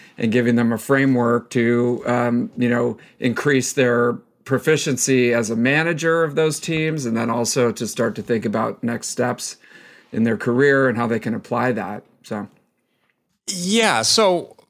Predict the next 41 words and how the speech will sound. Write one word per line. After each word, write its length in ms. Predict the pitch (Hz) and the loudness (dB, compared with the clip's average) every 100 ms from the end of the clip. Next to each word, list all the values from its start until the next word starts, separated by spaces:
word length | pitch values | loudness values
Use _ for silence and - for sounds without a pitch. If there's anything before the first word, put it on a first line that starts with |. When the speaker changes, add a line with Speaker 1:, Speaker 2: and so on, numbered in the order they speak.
| _ _ _ _ _ _ | _ _ _ _ _ _
Speaker 2:
so 120 | - | -2
you 40 | 156 | 0
said 160 | 185 | 2
it's 120 | 143 | 2
a 40 | 123 | 0
one-day 360 | 123 156 214 | 0 2 2
program? 600 | 196 214 226 233 208 196 - _ _ _ _ _ - | 2 2 0 -2 -6 -8 -14 _ _ _ _ _ 0
Speaker 1:
Yeah. 240 | 151 135 - - | 2 2 -4 -4
Mm-hmm. 340 | 139 151 202 220 _ - | 0 2 0 -2 _ 0
Yep. 280 | 135 143 _ _ _ 143 | 0 0 _ _ _ -10
Speaker 2:
And, 180 | 127 | -10
and 540 | - 143 131 120 120 117 _ _ | -4 0 0 0 -4 -8 _ _
so 220 | - 135 | 0 2
what, 480 | 123 113 123 139 - _ _ 110 | 2 2 0 -2 -8 _ _ -6
what 180 | 165 | -6
can 140 | - 135 | -4 -2
someone 420 | - 147 131 117 | -2 0 0 2
learn 180 | 123 123 | 2 2
in 140 | 107 | 0
one 180 | 107 110 | 0 0
day 260 | 101 85 90 | 0 -2 -4
about 240 | 92 98 | -4 -2
how 100 | 101 | 0
to 80 | 101 | -2
become 220 | - - | -2 -2
a 80 | - | -2
manager? 400 | 95 196 - 196 - | 0 -2 -2 -4 -4
Speaker 1:
<laughs> 60 | 240 - - - 254 - - - 220 - - _ 151 | -12 -14 -20 -20 -16 -14 -14 -14 -18 -20 -20 _ 2
Well, 280 | 175 185 | 4 4
you 140 | 185 202 | 4 4
know, 460 | 185 170 160 - - | 4 6 4 2 -6
uh, 240 | - 139 139 - | -6 -4 -4 0
from 240 | 165 160 | 0 2
the 340 | 147 143 139 - _ | 4 4 2 -4 _
training 400 | - 160 160 151 | 0 2 2 0
industry, 420 | 147 135 - 143 | 2 0 2 0
we 60 | 127 | 2
call 220 | 151 139 | 2 2
it 80 | 117 | 2
sheep 360 | - 147 - | 0 -2 0
dipping. 460 | 151 143 165 160 | 0 2 2 0